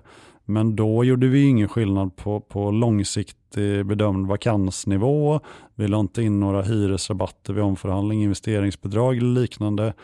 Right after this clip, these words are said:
utan den här svagare marknaden som troligtvis kommer med lågkonjunkturen, den vägde vi egentligen bara in i att vi, eh, bedömer en lite svagare marknadshyresutveckling jämfört med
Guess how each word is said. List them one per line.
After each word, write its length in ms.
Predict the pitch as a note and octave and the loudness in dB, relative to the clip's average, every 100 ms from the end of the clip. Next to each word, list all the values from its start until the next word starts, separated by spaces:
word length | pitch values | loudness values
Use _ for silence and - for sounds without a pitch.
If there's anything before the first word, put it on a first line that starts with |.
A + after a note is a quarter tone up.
| - - - | -20 -20 -10
utan 320 | A2+ G2+ - | -6 -4 -2
den 100 | G#2+ | 0
här 160 | G#2 G#2+ | 0 -2
svagare 560 | - A2 A2 G2+ G2+ G2+ | -2 -2 0 0 0 0
marknaden 720 | A2 G2+ - - G#2+ A#2 C3+ | 0 -2 -4 -6 -2 0 0
som 120 | A2+ | 0
troligtvis 420 | A2 G#2+ - G2 | 0 -2 -2 -8
kommer 400 | - G#2+ G2 A2+ | -4 -2 0 0
med 160 | C3 A2+ | 0 2
lågkonjunkturen, 760 | A2 - F#2+ F#2 G#2 G#2 A#2 A#2 - - - - | 0 -2 -4 -2 -2 -2 -2 -4 -12 -20 -20 -12
den 280 | G2 G2+ G#2+ | -4 -2 0
vägde 260 | A2 A2+ | 0 2
vi 100 | A#2 | 2
egentligen 340 | A#2 G2+ G2 F#2+ | 2 0 -2 0
bara 340 | G#2 F#2+ G#2+ | 0 2 2
in 240 | G#2+ F#2 | 0 0
i 120 | F#2 F#2 | -2 -4
att 240 | F2+ - | -6 -6
vi, 340 | F#2 F#2 F#2 F#2 | -4 -2 -2 -2
eh, 300 | F#2 F#2 F#2 - _ | -2 -2 -6 -10 _
bedömer 320 | - F#2+ F#2 F#2 | -4 0 0 0
en 140 | F#2 | 0
lite 380 | G#2 F#2+ - - | -2 -2 -8 -12
svagare 560 | - G#2 G2 F#2+ F#2 | -6 -2 -2 -2 -2
marknadshyresutveckling 1120 | F#2+ F#2+ - F#2+ G2+ F#2+ F2+ - G2+ - G#2+ G#2 | -2 -4 -6 -8 -6 -6 -6 -6 -6 -4 0 0
jämfört 380 | G2 - - | -2 -6 -8
med 200 | G#2 G2+ | -6 -6